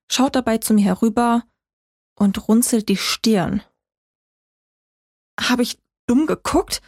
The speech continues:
Hab ich was im Gesicht? Sieht es merkwürdig aus, dass ich alleine rumstehe? Was denn?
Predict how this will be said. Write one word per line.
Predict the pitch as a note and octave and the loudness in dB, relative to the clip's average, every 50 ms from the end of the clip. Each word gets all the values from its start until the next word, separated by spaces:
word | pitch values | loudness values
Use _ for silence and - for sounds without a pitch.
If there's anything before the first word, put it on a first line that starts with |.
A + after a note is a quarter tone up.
| _ _ _ _ _ _ _ _ _ - _ _ _ _ _ _ _ _ _ - | _ _ _ _ _ _ _ _ _ -20 _ _ _ _ _ _ _ _ _ -8
Hab | - - C4 C4 | -4 -2 0 0
ich | C4+ C4 | 0 0
was | C#4 C4 - - - | 0 -2 -2 -2 -2
im | - B3+ C4 B3 | 0 0 2 2
Gesicht? | A#3 G#3 - - E4+ - - - - _ _ _ _ _ _ _ _ _ _ _ _ _ _ _ _ _ _ _ | 0 0 -2 -2 -4 -4 -8 -12 -14 _ _ _ _ _ _ _ _ _ _ _ _ _ _ _ _ _ _ _
Sieht | - A3+ B3 A#3+ | -4 -4 -4 -4
es | - - | -2 0
merkwürdig | G#3 G#3+ C4+ E4 - E4+ C4 B3+ B3+ | 0 0 0 0 0 0 0 0 0
aus, | - C#4 | -2 -2
dass | - C#4+ | -2 -4
ich | D4+ - - | -4 -4 -4
alleine | - - C#4+ E4 F#4+ | -2 -2 0 0 0
rumstehe? | F#4+ G4+ G4+ F#4+ - - F#4 F#4 F#4+ G#4+ G4+ F4+ - - _ _ | 0 0 0 0 0 0 0 2 2 2 0 -2 -6 -12 _ _
Was | - - - - - - - - G#4+ G4+ - - | -6 -6 -4 -4 -6 -6 -4 -4 -2 -2 -4 -2
denn? | - E4 D#4 D#4 D4 B3+ A3+ A3+ C4 | 0 0 0 2 2 0 -2 -4 -6